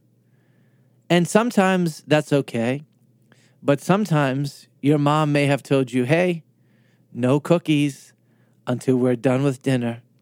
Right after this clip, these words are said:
Temptation is the little thing in your heart that says, "I don't care what God says. I don't care what my mom says. I want to eat those cookies,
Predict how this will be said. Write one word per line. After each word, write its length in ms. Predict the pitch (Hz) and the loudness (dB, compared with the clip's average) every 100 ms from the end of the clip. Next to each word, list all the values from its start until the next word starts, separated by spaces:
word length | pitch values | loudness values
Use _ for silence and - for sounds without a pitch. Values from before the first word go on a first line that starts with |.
| _ _ _ _ _ _ _ _ _ - | _ _ _ _ _ _ _ _ _ -8
Temptation 680 | 127 123 - 165 170 156 | -6 -4 0 0 2 0
is 180 | 135 120 | 0 -2
the 100 | 127 | -2
little 320 | 127 151 175 | 2 2 2
thing 300 | 165 165 165 | 0 0 0
in 120 | 160 135 | -2 0
your 200 | 147 143 | 0 2
heart 300 | 135 127 - | 0 0 -4
that 140 | 117 | -8
says, 600 | - 120 117 117 - _ _ _ _ _ _ _ _ | -4 -4 -2 -6 -10 _ _ _ _ _ _ _ _
"I 160 | - 135 | -6 -2
don't 140 | 139 | -2
care 220 | 110 120 110 | -2 -4 -2
what 220 | 104 98 | -4 -6
God 300 | 113 123 127 | -4 -4 -4
says. 580 | - 143 156 156 - _ _ _ _ _ _ - | -4 -4 -4 -8 -16 _ _ _ _ _ _ -6
I 160 | 120 | -2
don't 140 | 139 131 | -2 0
care 200 | 139 131 | 0 0
what 160 | 131 | 0
my 180 | 117 120 | -2 -4
mom 380 | 117 131 143 147 | -2 0 0 -2
says. 560 | - 139 160 165 - _ _ _ _ _ _ _ _ | -4 -4 -4 -6 -12 _ _ _ _ _ _ _ _
I 220 | 120 120 | -2 -2
want 240 | 123 120 - | 0 -2 -2
to 60 | |
eat 180 | 120 240 | -2 -4
those 240 | - - | -6 -10
cookies, 720 | - 135 - 123 156 - - | -6 -6 -6 -8 -8 -12 -20